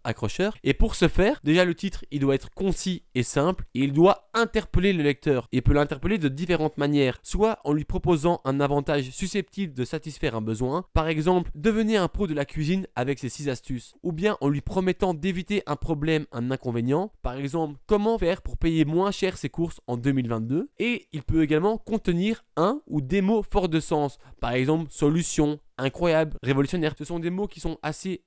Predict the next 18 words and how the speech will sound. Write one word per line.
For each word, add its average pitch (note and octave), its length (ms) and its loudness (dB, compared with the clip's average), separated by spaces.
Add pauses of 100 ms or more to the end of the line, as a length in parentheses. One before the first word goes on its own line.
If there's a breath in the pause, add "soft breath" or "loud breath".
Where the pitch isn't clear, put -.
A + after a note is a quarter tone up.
explicites. - 640 -6
Tous - 100 0
ces G3+ 200 2
éléments F3 340 0
vont C#3+ 160 -2
permettre E3+ 500 0
au E3 100 6
lecteur E3+ 520 0
de B2 80 -6
potentiellement D#3+ 680 -2
cliquer G#3+ 600 -4
sur - 240 0
l'article D#3+ 480 -6
vers C#3 260 0
le C#3+ 120 4
lien D3 380 0
auquel, B2 360 -2
euh, G#2+ 140 -4